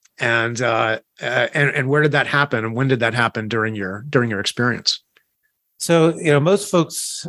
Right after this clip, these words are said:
Speaker 2: I think, choose their, or a lot of, a lot of folks choose their residency, uh, and their specialty training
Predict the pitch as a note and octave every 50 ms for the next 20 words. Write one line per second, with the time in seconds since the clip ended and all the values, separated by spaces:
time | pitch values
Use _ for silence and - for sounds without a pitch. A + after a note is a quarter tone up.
0 | E3+ D3+ D3 A#2+ - F#3+ F3+ A#2 A2+ B2+ - - - - - - - D#3+ D3 C#3+
1 | C3 B2 B2 A#2 B2+ C3 B2 A#2+ A#2+ A#2+ B2 D#3 F3 C#3+ D#3 - - - E3 C#3
2 | C3 B2 C#3 - C3+ C#3+ D3+ E3 F3+ F#3 D#3 B2 A2 - - - - - - C3
3 | C#3+ D#3 D#3+ D3+ B2+ A2+ - - G#2 G2 - - - - - E3 D3+ C#3 C#3+ C3+
4 | B2+ B2 C3 B2+ A#2 B2 A#2 A2+ A2 - - B2 A#2 A2+ A2+ A2+ A2+ A2+ _ _
5 | - _ _ - - - - - - - - B2 A2+ A2+ A2+ A2 A2 G#2+ - -
6 | C3+ B2+ - - A#2+ A2+ B2 A#2 A2 - - B2+ A#2+ A#2+ A#2+ A2+ A2+